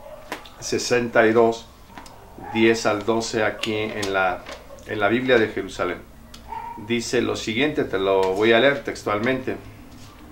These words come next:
Menciona, "Pasad, pasad por las puertas, abrid el camino al pueblo. Reparad, reparad el camino y limpiadlo de piedras. Izad un pendón hacia los pueblos.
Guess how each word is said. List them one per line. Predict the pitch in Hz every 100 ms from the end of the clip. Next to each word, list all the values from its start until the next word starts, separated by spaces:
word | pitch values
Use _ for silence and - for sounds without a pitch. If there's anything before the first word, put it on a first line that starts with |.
| - - - -
Menciona, | 107 104 - 127 107 - - - - - - - - - - - -
"Pasad, | 120 - 156 151 131 - - - - - - - - - -
pasad | - 110 139 147
por | 175 160
las | 151 -
puertas, | 143 151 - 113 110
abrid | 104 127 139
el | 127
camino | - 110 120 120
al | 113
pueblo. | 120 127 117 87 - - - - - - - - -
Reparad, | - 107 113 - 110 117 120 117 98
reparad | 98 104 107 110 120
el | 117
camino | 110 107 113 117
y |
limpiadlo | 101 98 87 113 117 127 127 110
de | 101
piedras. | 92 117 127 123 - - - - - - - - - - - - - - - - - -
Izad | - 117 - 139
un | 160 143
pendón | - 120 120 131 139
hacia | 135 131
los | 110 107
pueblos. | - 127 131 110 90 - -